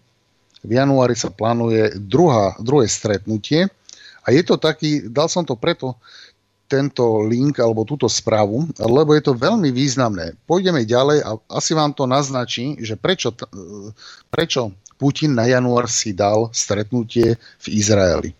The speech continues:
Nie je to len o rusko-izraelských vzťahoch, ale je to aj o niečom inom, ale to v ďalších správach, ktoré, ktoré budú nasledovať. Takže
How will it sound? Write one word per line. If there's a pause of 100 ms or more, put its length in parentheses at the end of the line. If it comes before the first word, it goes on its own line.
(840)
Nie
je
to
len
o
rusko-izraelských
vzťahoch, (400)
ale
je (120)
to
aj
o
niečom
inom,
ale
to
v
ďalších
správach,
ktoré, (320)
ktoré
budú
nasledovať. (480)
Takže